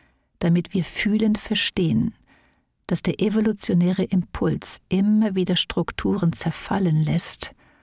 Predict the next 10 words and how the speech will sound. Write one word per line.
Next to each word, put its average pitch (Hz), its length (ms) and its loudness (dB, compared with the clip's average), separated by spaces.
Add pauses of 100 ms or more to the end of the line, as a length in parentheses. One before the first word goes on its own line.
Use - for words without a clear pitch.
(240)
um 190 140 2
neue 185 420 2
zu - 200 -2
bilden. 175 520 0 (1000)
Und - 260 -2
alles, 165 540 0 (440)
was - 200 0
nicht 202 380 0
Essenz - 600 0
ist, - 480 -6